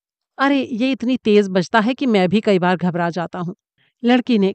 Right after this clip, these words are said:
कोई जवाब नहीं दिया। वो घबराई हुई सी दरवाजे के नजदीक खड़ी बस उसे देख रही थी। फेनर ने रिसीवर उठाकर कान में लगाया और फिर बोला, "हेलो, कौन?" फोन की लाइन साफ नहीं थी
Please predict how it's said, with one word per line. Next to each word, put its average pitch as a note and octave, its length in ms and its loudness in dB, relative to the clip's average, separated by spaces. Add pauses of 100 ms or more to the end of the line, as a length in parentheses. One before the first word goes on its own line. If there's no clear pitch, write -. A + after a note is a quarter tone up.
कोई G3 180 4
जवाब F3+ 340 0
नहीं F3+ 240 0
दिया। E3 220 -6 (560)
वो D4 80 4
घबराई F3+ 460 2
हुई G3 200 4
सी G3 260 -2
दरवाजे F3+ 460 2
के G3+ 120 0
नजदीक F3 440 2
खड़ी F3+ 280 0
बस F#3+ 200 -2
उसे F#3+ 240 0
देख E3 240 -2
रही F3+ 220 0
थी। - 160 -10 (540)
फेनर C4+ 300 0
ने F#3+ 200 0
रिसीवर G3 400 2
उठाकर F3 420 -2
कान F3+ 240 -2
में F3+ 160 0
लगाया F3 360 -4 (500)
और A3+ 120 4
फिर G#3 160 2
बोला, F3 300 -2 (580)
"हेलो, G3 220 2 (460)
कौन?" G3+ 280 2 (460)
फोन D4+ 200 2
की B3 140 -2
लाइन F#3 420 2
साफ F3+ 320 -2
नहीं F#3 220 2
थी F#3 180 -8